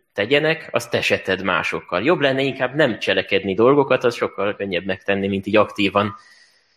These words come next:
ö, azt tegyen másokkal, amit én is szeretnék, hogy velem tegyenek. Könnyebb inkább visszahúzódni, nem ártani senkinek,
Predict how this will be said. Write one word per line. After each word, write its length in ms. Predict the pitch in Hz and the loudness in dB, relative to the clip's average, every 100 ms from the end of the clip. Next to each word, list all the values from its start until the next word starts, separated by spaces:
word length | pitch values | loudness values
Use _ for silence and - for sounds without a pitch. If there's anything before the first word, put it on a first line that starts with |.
| _ | _
ö, 340 | 104 98 98 95 - | -4 -2 0 -4 -2
azt 240 | 110 - | -2 -2
tegyen 320 | - 104 110 104 | 0 2 2 2
másokkal, 520 | 104 101 - 92 98 | 0 2 0 2 2
amit 240 | 95 95 | 2 0
én 120 | 101 | 0
is 100 | 95 | 0
szeretnék, 420 | - 85 90 90 90 | -2 -4 -4 -4 -2
hogy 140 | 92 | 0
velem 340 | 98 90 90 | 0 0 -2
tegyenek. 580 | - 90 87 87 98 - _ _ _ _ _ | -4 -6 -4 -8 -10 -16 _ _ _ _ _
Könnyebb 320 | - 190 123 110 | 2 6 6 4
inkább 360 | 120 - 85 | 2 0 -2
visszahúzódni, 880 | 104 123 - 107 107 104 98 95 92 | -2 -4 0 0 0 -2 -2 -2 -2
nem 200 | 98 113 | 0 2
ártani 400 | 104 104 98 92 | 2 2 0 0
senkinek, 640 | 95 117 104 104 95 95 | 0 2 0 2 0 0